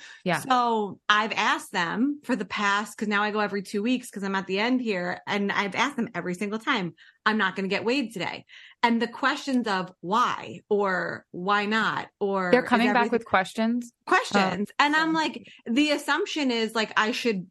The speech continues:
Speaker 2: just do it, but
Speaker 1: Right.
Speaker 2: you're assuming that my mental health is okay and that it's not going to have implications on it. And so I always talk to my clients about it. Like, if they say why, you say, "You can talk to my dietitian," or, like, we
Speaker 1: That's right.
Speaker 2: arm them
Speaker 1: Yeah.
Speaker 2: with whatever types of responses are necessary for them.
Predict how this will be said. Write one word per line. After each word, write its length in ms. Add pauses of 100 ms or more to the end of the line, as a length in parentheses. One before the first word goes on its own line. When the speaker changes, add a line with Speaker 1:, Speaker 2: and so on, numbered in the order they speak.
Speaker 2:
just 360
do 260
it, 320 (120)
but 380
Speaker 1:
Right. 160
Speaker 2:
you're 200
assuming 680
that 140
my 160
mental 320
health 300
is 140
okay 300
and 100
that 120
it's 120
not 240
going 240
to 80
have 260
implications 760
on 240
it. 80
And 180
so 180 (280)
I 200
always 220
talk 240
to 60
my 180
clients 400
about 260
it. 100
Like, 160
if 200
they 160
say 260
why, 300
you 360
say, 420 (280)
"You 140
can 100
talk 220
to 80
my 160
dietitian," 680
or, 80
like, 200
we 80
Speaker 1:
That's 180
right. 100
Speaker 2:
arm 160
them 320
Speaker 1:
Yeah. 140
Speaker 2:
with 480
whatever 460
types 320
of 100
responses 540
are 120
necessary 520
for 160
them. 460